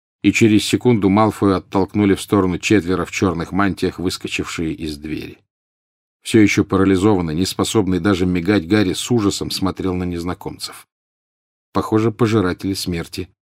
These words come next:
победили в шедшем внизу сражении.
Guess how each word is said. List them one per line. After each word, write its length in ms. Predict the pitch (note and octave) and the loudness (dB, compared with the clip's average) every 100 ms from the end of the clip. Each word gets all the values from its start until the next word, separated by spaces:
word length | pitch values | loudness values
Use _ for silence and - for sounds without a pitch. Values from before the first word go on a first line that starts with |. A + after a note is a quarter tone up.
| _ _ _ | _ _ _
победили 640 | - D#2 F#2+ D#2+ D#2+ - _ _ _ | -4 0 -2 -2 -8 -10 _ _ _
в 80 | - | -10
шедшем 380 | - D2+ - D2+ | -6 -6 -6 -6
внизу 340 | D#2 E2 D2+ | -6 -6 -8
сражении. 640 | C#2+ D#2 D2+ D#2 B1+ - | -8 -6 -6 -8 -16 -20